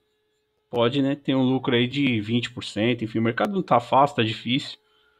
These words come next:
né, mas, é, isso aqui é um padrão, né, só olhando assim por cima,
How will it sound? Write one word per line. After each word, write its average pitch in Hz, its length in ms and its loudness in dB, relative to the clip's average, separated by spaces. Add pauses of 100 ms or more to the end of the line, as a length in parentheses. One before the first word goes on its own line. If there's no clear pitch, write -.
(380)
né, 120 180 4
mas, 120 880 2 (320)
é, 104 600 2 (720)
isso - 120 -2
aqui - 120 2
é 170 40 8
um 196 60 6
padrão, 156 480 6
né, 165 180 6
só - 180 -6
olhando 269 260 4
assim 175 180 0
por 147 160 -4
cima, 165 380 0